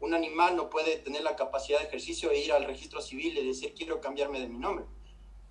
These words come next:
Es un ejemplo claro que puedo, eh, plantearlo. Y básicamente, eh,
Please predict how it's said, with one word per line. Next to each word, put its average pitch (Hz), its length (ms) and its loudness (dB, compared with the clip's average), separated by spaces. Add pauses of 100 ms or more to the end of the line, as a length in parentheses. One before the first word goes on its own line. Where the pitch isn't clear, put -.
(140)
Es 139 160 -2
un 165 140 -2
ejemplo - 380 -2
claro 170 360 6
que - 100 -6
puedo, 143 560 4
eh, 120 440 -2 (100)
plantearlo. 147 680 2 (380)
Y 175 260 2
básicamente, 165 1040 2 (240)
eh, 117 680 -4